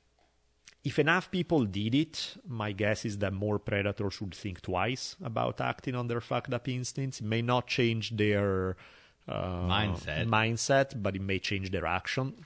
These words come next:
Speaker 1: 'cause you think about what the repercussions are. And along, so, you know, that's my idea. It's a lot easier said than done, 'cause unless you are somewhat trained in this, and I don't mean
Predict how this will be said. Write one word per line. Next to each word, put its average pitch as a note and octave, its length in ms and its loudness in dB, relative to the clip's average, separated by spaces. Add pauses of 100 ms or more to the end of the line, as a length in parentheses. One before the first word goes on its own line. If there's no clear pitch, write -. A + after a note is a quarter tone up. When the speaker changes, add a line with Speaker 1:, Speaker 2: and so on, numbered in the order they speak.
Speaker 1:
'cause G2 200 0
you F#2+ 120 -2
think F#2+ 320 -4
about F#2 200 0
what F#2+ 140 -2
the F#2 80 -4
repercussions F2+ 880 -4
are. A2 260 0
And A#2 220 -6 (540)
along, A2 420 -4
so, D#3 380 -6
you E3 120 0
know, A#2 120 2
that's B2+ 360 2
my A2 300 2
idea. F#2 460 -2 (1300)
It's B2+ 140 2
a C3 60 6
lot C#3 260 6
easier B2 220 4
said A2+ 200 2
than G#2 140 0
done, A2+ 260 0 (480)
'cause G2+ 320 4 (100)
unless A2+ 640 -2
you A2+ 140 4
are G2 200 4
somewhat G2+ 460 -4 (300)
trained G#2 540 -2 (260)
in A2+ 240 -4
this, A#2 240 2
and A#2+ 120 0
I D3 60 6
don't D#3+ 160 2
mean D3 220 0